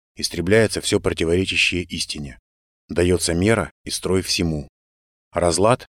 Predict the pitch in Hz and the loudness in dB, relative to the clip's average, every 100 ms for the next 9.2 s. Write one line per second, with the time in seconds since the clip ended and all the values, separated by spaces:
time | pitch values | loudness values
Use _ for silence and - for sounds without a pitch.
0 | - 87 90 85 85 80 80 - 85 - | -12 -6 0 0 0 0 -4 -2 -2 -2
1 | 82 78 71 71 78 - _ _ - 80 | -4 -6 -8 -8 -8 -8 _ _ -10 -4
2 | 82 - 87 - 90 - 78 - 80 80 | -2 0 0 0 -2 -2 -4 -2 0 0
3 | 76 - - 67 67 _ _ _ _ 82 | -2 -4 -8 -14 -18 _ _ _ _ -4
4 | 82 95 110 107 92 82 - - - 92 | 2 4 4 2 0 0 -6 -8 0 0
5 | - - 80 87 76 73 67 65 - _ | 0 -6 -4 -4 -4 -6 -8 -12 -18 _
6 | _ _ _ - 95 98 107 104 104 107 | _ _ _ 0 0 2 0 0 0 4
7 | 101 92 82 80 - 123 117 73 - _ | 4 4 2 0 0 0 0 -4 -10 _
8 | - - 85 - 82 85 82 82 78 - | -8 0 0 0 -2 -2 -2 -4 -6 -8
9 | 80 - | -8 -10